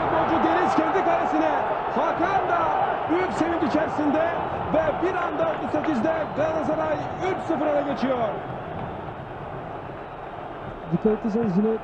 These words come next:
Speaker 2: top çıkış esnasında Galatasaray'ın çok iyi bir baskısı var. Fenerbahçe çıkış esnasında kaybettiği toplar, savunmanın dengesiz yakalandığı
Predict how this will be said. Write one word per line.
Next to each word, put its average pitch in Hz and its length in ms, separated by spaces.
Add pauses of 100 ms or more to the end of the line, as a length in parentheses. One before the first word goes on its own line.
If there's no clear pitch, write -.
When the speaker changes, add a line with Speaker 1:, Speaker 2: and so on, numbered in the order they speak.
Speaker 2:
top - 240
çıkış 214 240
esnasında 208 580
Galatasaray'ın 196 540 (460)
çok 226 180
iyi 208 100
bir 160 160
baskısı 156 400
var. 180 60 (560)
Fenerbahçe 175 400
çıkış 180 260
esnasında 190 440
kaybettiği 165 480
toplar, 160 380 (380)
savunmanın 180 480
dengesiz 185 400
yakalandığı 170 400